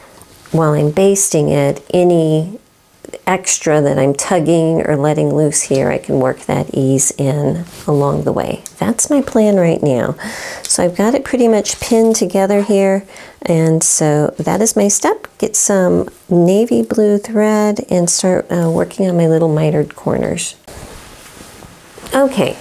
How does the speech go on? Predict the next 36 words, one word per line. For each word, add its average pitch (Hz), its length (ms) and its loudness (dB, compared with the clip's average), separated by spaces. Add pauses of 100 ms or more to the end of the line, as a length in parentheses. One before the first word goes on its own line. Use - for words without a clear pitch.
(180)
I 190 140 4
think 285 600 0
I've 220 180 2
got 185 260 -2
this 170 240 2
figured 147 400 2
out 123 260 -2
here. 117 340 -2 (640)
So 190 420 2
I've 190 200 2
got 180 300 0
everything 214 840 2 (240)
basted. 165 720 0 (840)
Here's 156 300 0
my 220 160 4
collar, 175 680 0 (500)
and 185 640 4 (640)
I 190 40 2
can 175 180 2
tell 175 300 0
you, 240 580 4 (220)
slip 226 280 0
stitching 226 520 0
the 202 80 0
mitered 185 420 0
corners 190 460 2
before 170 420 0
you 185 140 2
baste 175 360 2
it 202 160 2
is 160 140 -2
definitely 175 540 2
the 165 120 2
way 156 160 4
to 147 60 2
go, - 360 -2